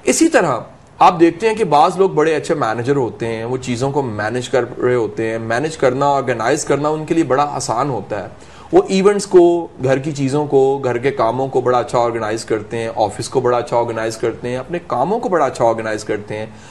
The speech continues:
लेकिन उसके साथ second, third, fourth, ninth number पे जाके कहीं देखते हैं तो उनके अंदर बोलने की सलाहियत बड़ी कम होती है।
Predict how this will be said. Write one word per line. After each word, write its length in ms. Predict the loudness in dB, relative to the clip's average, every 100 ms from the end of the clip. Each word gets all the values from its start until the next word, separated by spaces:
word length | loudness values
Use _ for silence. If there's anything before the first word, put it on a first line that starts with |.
| -20 -2 2
लेकिन 220 | 4 2
उसके 220 | 0 0
साथ 460 | 4 6 6 2 -12 -20 -20 -6
second, 400 | 0 2 4 2
third, 320 | 4 4 4 4
fourth, 280 | 2 2 0
ninth 400 | 0 0 0 0
number 220 | 2 2
पे 120 | 2
जाके 260 | 2 2 0
कहीं 240 | 0 2
देखते 300 | 0 0 -2
हैं 220 | -4 -4 -10 -20 -8 2
तो 60 | 2
उनके 380 | 2 -2 0 2
अंदर 500 | 0 4 4 4 -2 -14 -14 0
बोलने 320 | 2 2 0
की 120 | -4
सलाहियत 440 | -2 0 0 -2 -2
बड़ी 200 | -2 -2
कम 180 | -2 -4
होती 360 | -4 -8 -8
है। 80 | -8